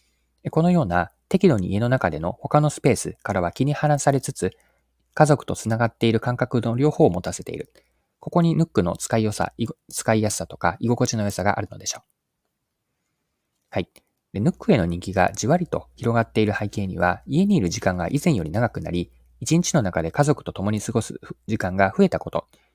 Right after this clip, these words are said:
これ背景としてあるのかなと。家族同士で物理的な距離感が近い時間を持て余すというような状況に、まだ心身ともに対応しきれていない様子が伺えるんです。で、その受け皿としてヌックが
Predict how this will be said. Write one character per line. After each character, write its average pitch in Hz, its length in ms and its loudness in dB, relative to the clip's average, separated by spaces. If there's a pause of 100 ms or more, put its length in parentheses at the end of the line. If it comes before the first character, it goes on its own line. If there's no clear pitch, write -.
(120)
こ - 120 -6
れ 151 100 -4
背 - 140 -2
景 165 160 0
と 156 100 0
し - 80 -4
て 135 140 2
あ 139 40 6
る 131 60 0
の 87 80 -4
か - 140 -12
な 78 100 -14
と。 - 100 -20 (960)
家 147 120 4
族 160 180 2
同 156 140 4
士 - 100 -6
で 87 240 2
物 107 160 2
理 151 120 4
的 147 180 2
な 139 100 2
距 - 100 0
離 131 120 4
感 92 100 2
が 80 100 -8
近 - 260 -2
い 82 40 -2
時 - 80 -10
間 85 200 -2
を 87 60 -4
持 92 140 -6
て 143 160 2
余 147 140 4
す - 140 -6
と 80 120 -8
い 82 60 -4
う - 20 -6
よ 80 140 -8
う - 20 -10
な 78 120 -8
状 82 120 -6
況 90 200 -10
に、 95 200 -4 (240)
ま 175 80 4
だ 143 120 4
心 180 200 2 (120)
身 165 100 -6
と - 80 -10
も 85 100 -8
に 95 140 -6
対 156 240 2
応 151 60 2
し - 120 -6
き 156 140 -2
れ 151 100 2
て - 160 -6
い 87 80 -2
な 101 120 0
い 95 80 -2
様 92 120 -6
子 - 140 -6
が 107 80 2
伺 87 260 -4
え 85 80 -4
る 85 80 -8
ん - 40 -14
で - 100 -18
す。 - 160 -8 (840)
で、 98 40 -6
そ 131 120 0
の 175 120 2
受 165 200 0
け - 20 -2
皿 156 200 6
と - 100 -12
し - 80 -8
て 127 140 -2
ヌ 135 80 0
ッ - 20 0
ク - 160 -4
が 85 260 2